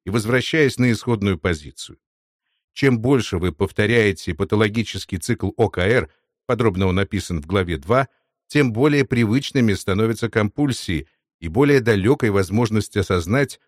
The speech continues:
что есть иной путь, а укрепившийся порядок действий, бессмысленные ритуалы в ответ на страшную историю — которую рассказывает ваше О К Р.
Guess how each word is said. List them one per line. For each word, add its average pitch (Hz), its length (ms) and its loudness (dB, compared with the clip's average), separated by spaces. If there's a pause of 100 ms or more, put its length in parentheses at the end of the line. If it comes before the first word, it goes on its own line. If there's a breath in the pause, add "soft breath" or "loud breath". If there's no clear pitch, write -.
что - 200 -6
есть 101 340 -4
иной 151 240 0
путь, - 340 -18 (260)
а 104 140 0
укрепившийся 104 720 -2
порядок 98 420 0
действий, 92 580 -4 (220)
бессмысленные 135 760 0
ритуалы 117 500 2
в 95 80 0
ответ 107 320 -2
на 107 140 0
страшную 104 680 0
историю — 98 580 -2 (280)
которую 135 360 2
рассказывает 107 640 0
ваше 95 440 0
О 92 100 -2
К - 120 -4
Р. 80 300 -2